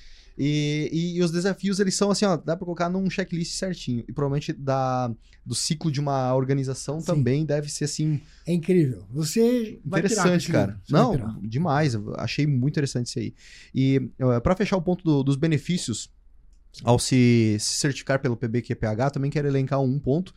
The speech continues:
Speaker 1: que é você ser visto com bons olhos ou principalmente você ter acesso a crédito <coughs> imobiliário. Então,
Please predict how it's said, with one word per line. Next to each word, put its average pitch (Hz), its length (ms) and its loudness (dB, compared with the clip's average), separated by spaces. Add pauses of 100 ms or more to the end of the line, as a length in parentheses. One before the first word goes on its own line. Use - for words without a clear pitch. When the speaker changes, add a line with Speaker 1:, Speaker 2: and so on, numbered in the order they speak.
(320)
Speaker 1:
que 170 220 2
é 170 80 4
você 202 200 -4
ser 214 220 2
visto 190 420 2
com 196 220 -2
bons 185 320 4
olhos 151 420 4
ou 165 200 2
principalmente 170 560 -4
você 165 80 -10
ter 170 160 0
acesso - 440 -2
a - 40 -4
crédito 151 520 0 (180)
<coughs> - 180 -20
imobiliário. 160 580 2
Então, 185 260 4